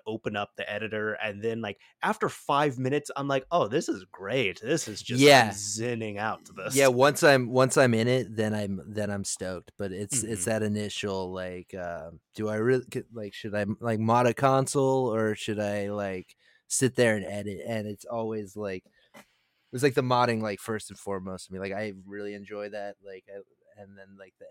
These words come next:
Speaker 2: editing, it's like, I gotta be
Speaker 1: Oh, you might have to move closer to your mic, man.
Speaker 2: Oh, sorry, sorry.
Speaker 1: All good. This is
Speaker 2: Um,
Speaker 1: good. Yeah.
Speaker 2: That's good right there?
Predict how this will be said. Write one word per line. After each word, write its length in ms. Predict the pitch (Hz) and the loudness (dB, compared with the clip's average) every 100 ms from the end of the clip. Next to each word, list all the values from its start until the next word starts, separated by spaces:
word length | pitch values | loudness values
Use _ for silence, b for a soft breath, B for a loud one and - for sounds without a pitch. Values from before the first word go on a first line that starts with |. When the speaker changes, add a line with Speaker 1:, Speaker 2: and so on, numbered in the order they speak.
| 104 | -14
Speaker 2:
editing, 500 | 104 101 101 101 101 - | -14 -14 -14 -16 -20 -20
it's 220 | 98 - | -20 -16
like, 220 | 101 98 | -14 -10
I 80 | 104 | -10
gotta 200 | 120 107 | -8 -8
be 200 | 98 98 | -10 -6
Speaker 1:
Oh, 80 | 120 | -2
you 120 | 113 | 0
might 100 | 127 | 2
have 140 | 113 110 | 2 0
to 60 | |
move 200 | 104 98 | -4 -8
closer 300 | - 101 92 - | -4 -6 -6 -8
to 80 | |
your 80 | 92 | -8
mic, 260 | 95 92 - | -8 -10 -10
man. 300 | 98 95 98 - | -8 -8 -8 -2
Speaker 2:
Oh, 280 | 113 110 101 | 2 2 2
sorry, 360 | - 101 98 | 0 0 -2
sorry. 340 | 95 95 95 - | -4 -6 -6 -10
Speaker 1:
All 120 | 98 | -14
good. 200 | 95 95 107 | -12 -12 0
This 180 | 135 - | 2 2
is 60 | 123 | 0
Speaker 2:
Um, 20 | |
Speaker 1:
good. 200 | 92 - _ - | -6 -8 _ -12
Yeah. 200 | 92 - _ B B - | -12 -12 _ B B 0
Speaker 2:
That's 200 | 120 - | 0 6
good 140 | 127 | 8
right 140 | 117 110 | 8 6
there? 260 | 123 127 | 2 0